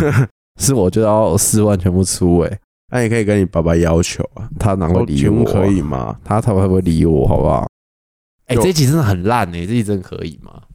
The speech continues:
Speaker 2: 不知道欸，白痴哦。啊，所以嘞？<laughs>
Speaker 1: 好啦，不然我们直接，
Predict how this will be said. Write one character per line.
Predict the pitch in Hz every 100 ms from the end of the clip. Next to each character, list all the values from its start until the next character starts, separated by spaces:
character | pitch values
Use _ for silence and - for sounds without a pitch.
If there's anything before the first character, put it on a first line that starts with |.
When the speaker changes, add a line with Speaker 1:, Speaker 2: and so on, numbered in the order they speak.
| - _ -
Speaker 2:
不 | 120
知 | 107 104
道 | 123 107 90
欸， | 80 78 -
白 | 85 87
痴 | - 95 92
哦。 | 82 - - - _ -
啊， | 104
所 | 104 101
以 |
嘞？ | 78 73 - _ _ - - -
<laughs> | - - 1077 - - - - - - - - - - _ - _ - - - _ _
Speaker 1:
好 | - 95
啦， | 98
不 | 135
然 | 139 113
我 | 87
们 | 95 95 92
直 | - 101
接， | 117